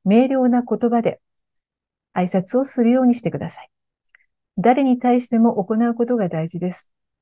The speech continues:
「え、そんなに簡単なことを今更？」と思われるかもしれませんが、自分ができていると思うのは早計です。なぜならば、以下のような挨拶をしている人の割合は高いからです。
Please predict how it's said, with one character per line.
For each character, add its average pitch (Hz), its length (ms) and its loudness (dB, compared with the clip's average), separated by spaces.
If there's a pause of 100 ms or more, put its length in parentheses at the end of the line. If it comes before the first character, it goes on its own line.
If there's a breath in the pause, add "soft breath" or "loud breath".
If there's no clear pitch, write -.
(1200 soft breath)
「え、 254 140 4
そ 240 240 2
ん 262 60 4
な 311 80 2
に 320 100 -6
簡 302 220 0
単 302 120 4
な 294 80 2
こ 294 120 -2
と 285 100 2
を 233 60 6
今 175 180 4
更？」 262 320 0 (100)
と 185 120 2
思 190 120 6
わ 247 80 8
れ 262 60 6
る 247 80 6
か 254 100 0
も 233 100 6
し 233 120 -4
れ 208 80 0
ま 226 100 2
せ 226 160 0
ん 208 60 0
が、 196 280 0 (520 soft breath)
自 208 140 2
分 285 220 0
が 302 140 0
で 285 140 0
き 294 120 -18
て 269 200 0
い 247 40 0
る 240 120 0
と 226 140 0
思 220 220 4
う 220 60 4
の 214 120 0
は 220 100 0
早 170 260 -6
計 160 160 -2
で 196 120 0
す。 - 180 -16 (380)
な 196 120 4
ぜ 202 80 2
な 185 140 4
ら 180 80 4
ば、 190 240 2 (340 loud breath)
以 226 120 -2
下 247 140 2
の 226 120 6
よ 233 140 4
う 240 60 6
な 226 200 2
挨 220 180 0
拶 240 300 -4
を 202 60 -2
し - 120 -14
て 220 180 2
い 220 40 2
る 226 100 2
人 226 220 2
の 202 120 4
割 175 260 2
合 233 120 2
は 247 120 2
高 220 300 -4
い 254 80 -2
か 214 120 -2
ら 175 100 -2
で 175 120 -2
す。 - 180 -20